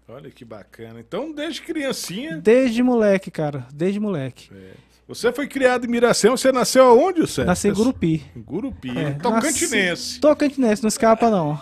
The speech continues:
Speaker 2: <laughs> Aí,
Speaker 1: Eu
Speaker 2: mas toda a vida,
Speaker 1: É.
Speaker 2: cara, é, eu sempre tive essa raiz musical, tanto que,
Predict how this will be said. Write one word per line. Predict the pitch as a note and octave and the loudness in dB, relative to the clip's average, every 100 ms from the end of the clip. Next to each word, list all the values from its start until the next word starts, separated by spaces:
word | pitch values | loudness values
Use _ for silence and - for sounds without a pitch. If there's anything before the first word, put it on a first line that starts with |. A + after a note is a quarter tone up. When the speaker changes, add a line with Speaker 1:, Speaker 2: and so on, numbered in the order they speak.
| - | -4
Speaker 2:
<laughs> | |
Aí, | F3 F3 A#3+ - C#4 E3+ - D4+ - - - - - _ G3+ - - - - - - F3 - | 0 6 6 6 6 4 0 -6 -4 -10 -12 -12 -18 _ -18 -18 -20 -20 -18 -18 -20 -20 -12
Speaker 1:
Eu | - | -2
Speaker 2:
mas | F#3 A#3 - | 0 0 -2
toda | - D4 D4 | -2 2 4
a | B3 | 2
vida, | F3 G3+ B3 F#3+ | 0 -2 0 0
Speaker 1:
É. | E3 | 0
Speaker 2:
cara, | D#3+ C3+ C3+ B2 C3 - | 0 -2 -4 -8 -12 -10
é, | F3 F#3 F#3+ F#3+ F#3 F3 E3+ D#3 C3+ C3 - - _ _ _ | -4 -2 -2 -2 -2 -2 -2 -4 -6 -10 -16 -20 _ _ _
eu | F3+ | -8
sempre | - A3+ - | -4 -4 -4
tive | G#3+ A3 | -4 -4
essa | - G#3+ G#3+ G3 D#3 | -4 -4 -2 -4 -6
raiz | D3 G#3 G3+ F3+ F#3+ E3 | -4 -2 0 -2 -4 -4
musical, | E3+ E3+ - C#3+ | -8 -8 -8 -10
tanto | D3 F3+ - | -8 -8 -8
que, | A3+ A#3 G#3+ | -8 -6 -6